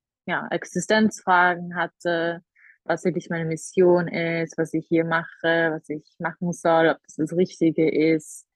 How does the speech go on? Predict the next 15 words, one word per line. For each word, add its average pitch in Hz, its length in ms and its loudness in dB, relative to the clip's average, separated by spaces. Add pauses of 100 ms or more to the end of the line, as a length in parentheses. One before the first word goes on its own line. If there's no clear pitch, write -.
(520)
Äh, 156 680 2 (440)
auch 147 160 -4
nicht 160 380 -12
genügend 175 380 0
Vitamin 196 440 4
D, 185 400 6
was 175 200 -4
ich - 60 -20
danach 202 560 0 (320)
<laughs> - 320 -20
erfahren 196 560 2
habe, 175 340 -6 (580)
dass 185 120 -12 (100)
man, 170 400 -8
äh, 165 480 -2